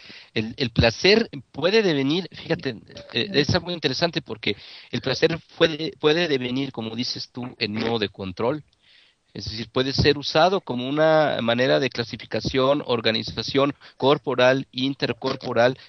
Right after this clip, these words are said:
con tendencias, pues, a esta organización social disciplinaria, Trilce. Obviamente, pues, de alguna manera permeada por el sistema capitalista y su insistencia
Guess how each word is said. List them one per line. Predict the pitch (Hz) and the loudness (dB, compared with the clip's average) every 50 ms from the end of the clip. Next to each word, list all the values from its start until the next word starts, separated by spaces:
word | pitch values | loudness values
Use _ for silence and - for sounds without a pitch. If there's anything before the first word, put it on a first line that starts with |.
| _ _ | _ _
con | _ - 117 127 | _ -6 -6 -4
tendencias, | - 143 123 117 113 113 117 113 156 - - | -4 -6 -6 -4 -4 -4 -4 -4 -6 -10 -12
pues, | - - - 113 | -14 -10 -8 -6
a | 110 113 110 110 113 | -4 -2 -2 -2 -2
esta | - - - 135 | -4 -2 -4 -2
organización | 123 110 110 107 107 110 - 104 - - 117 123 | 0 0 0 0 -2 -4 -6 -6 -6 -6 -6 -8
social | - - - - - 113 113 113 | -8 -8 -10 -2 0 0 0 0
disciplinaria, | 120 113 - - 113 - - - 98 98 101 104 104 113 113 107 | -2 -8 -10 -10 -12 -12 -12 -12 -8 -4 -4 -2 0 0 -2 -2
Trilce. | 110 113 107 104 - - - - - - - - - _ | -2 -8 -12 -12 -8 -6 -6 -6 -8 -14 -20 -20 -10 _
Obviamente, | - 113 120 123 120 120 120 123 123 123 123 - 156 170 185 185 | 0 2 4 6 4 4 4 4 2 2 2 2 0 0 0 0
pues, | - - 110 107 104 | -2 -4 -6 -4 -4
de | 107 101 | -4 -4
alguna | 101 110 117 120 | -2 0 0 0
manera | 120 120 120 117 113 120 120 | 0 2 0 2 4 4 4
permeada | - 110 104 104 104 107 107 110 110 117 120 120 - - - - _ _ | 4 0 -2 -2 -2 0 0 2 4 4 4 2 2 -4 -14 -20 _ _
por | 110 117 135 143 - - | -4 -2 -2 -2 -2 -4
el | - 107 101 | -6 -8 -8
sistema | - - - - 110 107 113 113 113 | -10 -12 -6 -6 -4 -4 -4 -6 -4
capitalista | - 120 113 135 131 - 151 143 143 147 143 - - - 147 147 156 156 - - - _ | -4 -4 -4 -4 -2 0 0 0 0 0 -4 -4 0 2 4 4 4 4 0 -4 -14 _
y | - 143 135 131 139 151 165 180 175 | -10 -8 -6 -4 -4 -4 -4 -4 -6
su | - - - - 151 151 165 175 - - - | -8 -10 -8 -6 -6 -4 -4 -6 -8 -12 -10
insistencia | - 127 107 107 110 - - 104 - 127 123 131 131 - - 156 165 160 | -8 -6 -6 -4 -4 -6 -6 -4 -2 0 0 0 0 -2 0 2 2 2